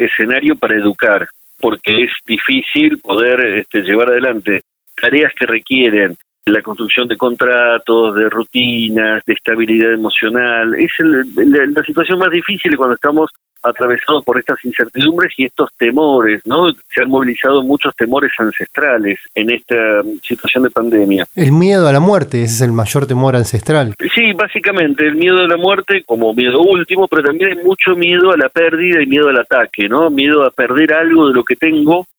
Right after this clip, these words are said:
Speaker 1: en términos económicos, pero también en términos sanitarios o en términos de experiencias vitales que se me van acortando, que se me van deformando, y miedo al ataque, a que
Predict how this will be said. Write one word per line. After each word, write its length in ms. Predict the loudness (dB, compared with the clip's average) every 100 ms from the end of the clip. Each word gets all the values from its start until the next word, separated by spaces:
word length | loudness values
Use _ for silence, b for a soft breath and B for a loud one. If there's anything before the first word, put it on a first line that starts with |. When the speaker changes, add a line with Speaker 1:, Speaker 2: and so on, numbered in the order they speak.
| _ _ -6
Speaker 1:
en 180 | -4
términos 500 | -2 -2 0 0 0 -2 -8
económicos, 760 | -6 -2 0 0 0 -2 -2
pero 140 | -2 -4
también 220 | -2 -2
en 80 | -2
términos 420 | 0 0 0 -2
sanitarios 640 | -4 -4 -2 -2 0 0 0
o 60 | -2
en 100 | -4
términos 460 | -2 -2 -2 -2
de 320 | 0 2 2 0
experiencias 720 | -6 -4 -2 0 -2 -2 -4
vitales 400 | -2 -2 -2 -4
que 80 | -8
se 140 | -4
me 80 | -2
van 180 | 0 0
acortando, 640 | -2 -4 -2 -2 0 -2
que 120 | -4
se 100 | -8
me 120 | -2 0
van 180 | 0 -2
deformando, 800 | -6 -2 -2 0 0 0 0 -2 -2 _ _ -2
y 160 | 0
miedo 240 | 4 4 4
al 100 | 2
ataque, 540 | 2 0 -2 -4 0
a 120 | 0 -2
que 260 | -2 -2